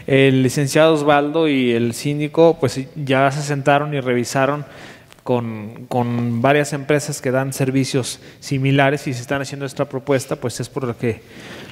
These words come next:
la que les parece mejor para trabajar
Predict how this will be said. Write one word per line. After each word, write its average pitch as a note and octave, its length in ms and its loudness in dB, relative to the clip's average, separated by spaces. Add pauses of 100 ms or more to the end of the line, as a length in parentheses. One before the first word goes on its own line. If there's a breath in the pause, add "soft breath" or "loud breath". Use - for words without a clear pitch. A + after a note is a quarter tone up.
la C3 340 6
que C3 160 0
les B2+ 240 0
parece D3 840 2
mejor D3 560 2
para D#3 400 4
trabajar C3+ 720 -2